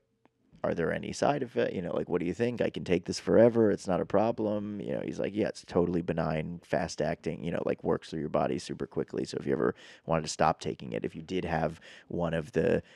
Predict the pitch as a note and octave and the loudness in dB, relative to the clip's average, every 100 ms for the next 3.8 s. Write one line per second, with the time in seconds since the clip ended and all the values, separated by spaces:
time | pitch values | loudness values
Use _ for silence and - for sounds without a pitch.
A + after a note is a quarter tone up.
0 | - - F2+ E2+ E2+ - E2+ E2+ D#2+ E2+ | -20 -2 2 2 0 -4 -2 0 2 0
1 | - - E2+ E2 - - - - - E2+ | 0 2 2 0 0 0 0 -4 -6 -6
2 | - - - - F2 E2 - E2+ D#2+ F2 | -10 -20 -18 -12 -8 -8 -2 -2 0 -2
3 | E2+ - E2+ E2+ - E2 E2 E2+ | -2 -2 -4 -4 -8 -8 -8 -12